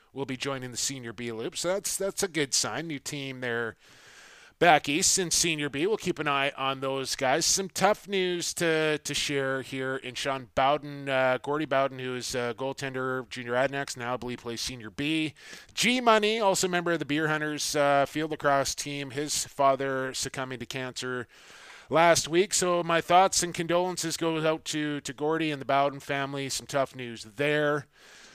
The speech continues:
Uh, minor trade in the National Lacrosse League. Brad, tell me where you come out on this. Joel Tinney, now a member of the San Diego Seals, and Johnny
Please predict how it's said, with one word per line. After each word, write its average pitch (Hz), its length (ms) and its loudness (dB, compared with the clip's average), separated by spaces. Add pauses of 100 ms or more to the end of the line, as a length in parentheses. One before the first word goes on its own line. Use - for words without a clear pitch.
(440)
Uh, 214 680 10
minor 277 400 4
trade 208 560 4
in 214 140 2
the 208 80 0
National 202 380 2
Lacrosse 180 340 6
League. 180 120 0
Brad, 175 280 6
tell 208 160 4
me 208 100 -2
where 202 140 6
you 175 80 6
come 175 180 0
out 165 160 4
on 156 160 2
this. 147 240 -2
Joel 220 400 4
Tinney, 226 760 -2 (220)
now 185 440 2
a 170 120 4
member 170 360 2
of 160 80 2
the 135 80 -4
San 160 240 2
Diego 143 320 2
Seals, 165 640 4
and 156 300 -2
Johnny 156 360 0